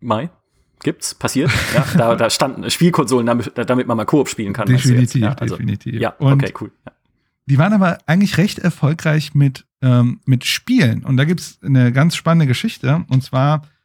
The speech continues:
Speaker 2: hatte der damalige, ähm, Geschäftsführer jemanden eingestellt namens Gunpei Yokoi, Yokoi. Und ihn hat er eigentlich nur eingestellt, damit er die, das Fließband, das war so Massenproduktion der Karten, und er sollte schauen, dass das Fließband-Ding läuft. Ne? Er sollte dort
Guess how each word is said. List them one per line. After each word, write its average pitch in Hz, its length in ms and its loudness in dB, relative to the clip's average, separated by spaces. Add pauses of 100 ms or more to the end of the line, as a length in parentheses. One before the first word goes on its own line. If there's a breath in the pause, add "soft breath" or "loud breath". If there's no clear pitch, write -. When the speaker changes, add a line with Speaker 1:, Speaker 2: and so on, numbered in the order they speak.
(160 soft breath)
Speaker 2:
hatte 214 560 -2 (200)
der 131 680 2 (320)
damalige, 147 720 2
ähm, 120 260 0
Geschäftsführer 208 720 -4 (560)
jemanden 151 320 2
eingestellt 196 720 0 (160)
namens 170 640 0 (360)
Gunpei 160 720 2 (160)
Yokoi, 127 520 0 (200)
Yokoi. 123 560 -2 (800)
Und 147 240 0
ihn 180 140 4
hat 214 140 2
er 156 60 2
eigentlich 165 200 4
nur 165 120 2
eingestellt, 180 440 2
damit 165 240 2
er 165 80 2
die, 143 260 0
das 131 200 0
Fließband, 165 580 0
das 143 140 2
war 147 80 2
so 143 80 4
Massenproduktion 185 720 0
der 123 80 0
Karten, 180 320 -2
und 180 80 2
er 143 60 4
sollte 156 220 2
schauen, 156 200 2
dass 139 100 2
das 127 80 -6
Fließband-Ding 113 760 0
läuft. 110 240 -4
Ne? 147 60 2
Er 135 40 2
sollte 123 240 2
dort 117 160 0